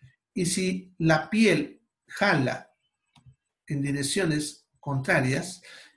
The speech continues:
en las zonas donde se están tensionando, la piel se ensanchará.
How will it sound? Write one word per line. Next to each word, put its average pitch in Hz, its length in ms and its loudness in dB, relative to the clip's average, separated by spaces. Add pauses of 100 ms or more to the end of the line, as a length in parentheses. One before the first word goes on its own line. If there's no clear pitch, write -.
(160)
en 156 200 4
las 160 200 4
zonas 170 400 4
donde 156 300 2
se 160 120 -2
están 185 400 -2
tensionando, 165 960 0 (240)
la 151 260 0
piel 190 360 0
se - 200 -2
ensanchará. 143 680 -2